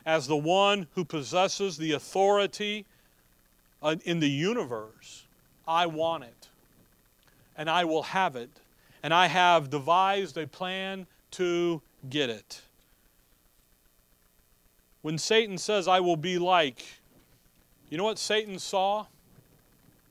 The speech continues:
What did the sons of God do as they watched God create?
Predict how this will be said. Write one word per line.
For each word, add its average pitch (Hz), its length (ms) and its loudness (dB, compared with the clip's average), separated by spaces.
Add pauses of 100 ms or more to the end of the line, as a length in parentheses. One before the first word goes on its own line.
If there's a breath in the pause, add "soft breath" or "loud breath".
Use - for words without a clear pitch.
(640 soft breath)
What 180 120 -8
did 202 120 -6
the 170 80 -8
sons 196 340 -4
of 160 140 -8
God 175 320 2
do 185 240 -2
as 127 80 -12
they 151 140 -4
watched 151 680 -4 (320)
God 139 260 -2
create? 123 600 -14